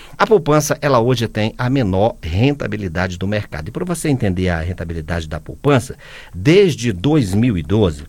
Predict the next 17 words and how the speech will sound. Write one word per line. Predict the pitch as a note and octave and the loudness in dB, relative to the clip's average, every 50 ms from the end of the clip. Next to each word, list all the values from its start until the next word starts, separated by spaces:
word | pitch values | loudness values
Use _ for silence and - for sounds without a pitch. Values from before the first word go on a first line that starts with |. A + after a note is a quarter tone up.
| - - - - - | -18 -20 -20 -10 -2
que | A2+ | -2
a | B2 B2+ | -2 0
poupança | C3 A#2 F#2+ - G2 G#2+ A#2 - - G#2+ | 0 -2 -2 0 0 0 0 0 -4 -4
tem | - G2+ F#2+ G2+ G#2+ A#2 - - | -2 -2 0 0 0 0 -2 -2
uma | G#2 G2+ G#2 | -2 -2 0
maneira | G#2+ B2 B2 G#2+ F#2 F#2 G2+ G#2+ A#2+ A#2+ A#2+ - F#2+ | 0 2 2 2 2 2 0 0 0 -2 -2 -4 -6
de, | F2+ F2+ F#2+ G2 G#2+ A2+ B2+ C3+ - - - - | -6 -4 -2 -2 -2 -2 -2 -4 -6 -10 -16 -12
eh, | - G#2+ G#2 G2 F#2+ F#2 F2 - - | -8 -6 -4 -2 -2 -2 -2 -2 2
calcular | - D#3+ - - - D#3 A#2 G#2 A#2 C3 A#2 | 2 2 2 2 0 0 0 2 2 2 2
essa | F#2+ A2 B2+ - - A2+ | 0 0 -2 -4 -4 -4
rentabilidade, | G#2 F2+ G#2 A#2 A#2+ B2+ A#2 G#2 G#2+ B2 C3+ A#2 F#2 D2+ - - - - - - - - - - | -2 -2 -2 -2 -2 -4 -4 -4 -4 -2 -2 -4 -4 -6 -8 -10 -16 -16 -18 -18 -20 -20 -8 -2
que | F3+ F#3 D#3+ | 4 6 6
é | A#2 G#2+ A#2 C3+ - - - - | 6 6 4 0 -2 -8 -14 -4
exatamente | A2+ A#2 G2 A#2 A#2 A#2+ D3 C#3 A2+ G2 G#2 A#2 - - C3 C3 | -4 -2 0 0 0 0 2 2 2 2 2 0 -2 -2 -6 -6
pela | C3 - G2 F#2 G2 G#2 A2 A#2+ B2+ - - - - - - - - | -4 -2 -2 -2 0 0 -2 -2 -4 -6 -8 -14 -20 -20 -20 -4 0
taxa | B2 A#2+ A#2 A#2+ - A#2 | 2 2 2 2 0 -2
Selic. | - - C#3 C3 G2+ D#2 - - - - | -2 0 -2 0 0 -4 -6 -10 -16 -20